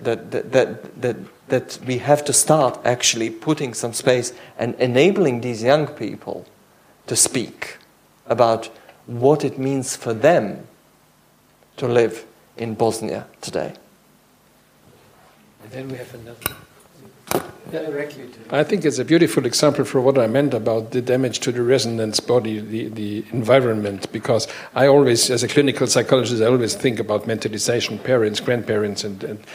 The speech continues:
Speaker 3: siblings, and so. But you have the cultural environment, me-, meaning that people in the jokes, you have always the they and we structure. So the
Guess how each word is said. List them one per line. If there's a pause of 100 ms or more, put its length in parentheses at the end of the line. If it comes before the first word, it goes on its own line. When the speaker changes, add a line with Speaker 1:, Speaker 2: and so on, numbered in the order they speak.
Speaker 3:
siblings,
and
so. (300)
But (120)
you
have
the
cultural
environment,
me-,
meaning (340)
that
people (540)
in
the
jokes,
you
have
always
the (240)
they
and
we
structure. (300)
So
the